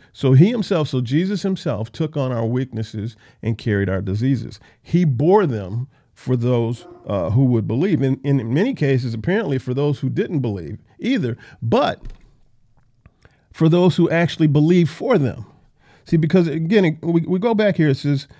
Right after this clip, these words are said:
um, "When evening came, they," who's the they? I would imagine friends, family, or whatever, "brought to him many who were demonized."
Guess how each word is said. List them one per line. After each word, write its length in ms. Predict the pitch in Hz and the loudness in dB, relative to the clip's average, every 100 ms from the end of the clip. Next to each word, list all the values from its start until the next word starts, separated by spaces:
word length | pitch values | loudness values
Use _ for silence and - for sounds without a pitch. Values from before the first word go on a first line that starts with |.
| - _ | -20 _
um, 640 | - 131 55 53 - 123 113 _ _ - | -4 -4 -4 -6 -8 -10 -12 _ _ -8
"When 200 | 139 139 | 2 4
evening 300 | 147 208 202 | 6 4 4
came, 500 | 175 170 160 147 139 139 - - | 4 2 4 4 2 -2 -14 -4
they," 460 | 120 151 175 196 - | 0 2 4 2 2
who's 240 | 160 165 | 4 4
the 80 | 151 | 4
they? 340 | 143 135 135 139 - - | 2 2 0 -2 -10 -2
I 100 | 123 | 0
would 160 | 131 | 2
imagine 400 | 127 123 139 139 | 2 2 2 0
friends, 720 | 123 - 139 147 151 156 147 _ _ _ _ | -4 -2 0 2 2 0 -4 _ _ _ _
family, 640 | - 143 156 151 156 151 | -4 0 2 2 0 -2
or 100 | - | 0
whatever, 520 | 131 135 135 120 123 - - - | 0 2 2 0 -4 -6 -20 -8
"brought 380 | - 120 170 170 | 0 4 4 4
to 80 | 147 | 4
him 320 | 143 151 139 | 6 8 6
many 300 | 156 175 165 | 6 6 4
who 160 | 139 147 | 6 6
were 140 | 139 | 4
demonized." 680 | 131 156 143 113 80 80 - | 2 2 2 -2 -8 -14 -18